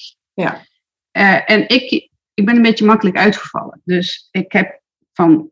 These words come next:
Speaker 2: van, van nature kies ik dan de makkelijke weg. En ik kom, kom ik erachter dat je er dan ook komt. Dus ik heb eigenlijk, ah, nooit, ik ben nooit zo'n Z Z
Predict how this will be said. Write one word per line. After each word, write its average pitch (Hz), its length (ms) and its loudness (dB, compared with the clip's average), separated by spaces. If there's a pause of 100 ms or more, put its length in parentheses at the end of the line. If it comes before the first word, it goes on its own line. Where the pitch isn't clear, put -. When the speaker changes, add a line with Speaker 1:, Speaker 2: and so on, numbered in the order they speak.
(160)
Speaker 2:
van, 180 380 -2
van 190 180 2
nature 202 600 2
kies 214 220 0
ik 185 140 0
dan 175 220 0
de 175 60 2
makkelijke 180 500 0
weg. 185 440 -2
En 180 480 -2
ik 185 140 -12
kom, 160 280 0
kom 220 160 -2
ik 190 100 -2
erachter 165 460 -2
dat 208 440 -4
je 196 160 -2
er 165 140 -2
dan 147 240 -6
ook 220 260 -2
komt. 156 420 -2 (1400)
Dus 202 160 2
ik 220 240 0
heb 254 220 0
eigenlijk, 294 400 6
ah, - 160 -4 (280)
nooit, 262 760 2 (500)
ik 214 100 0
ben 233 140 4
nooit 285 240 6
zo'n 254 160 2
Z 240 140 2
Z 220 160 -4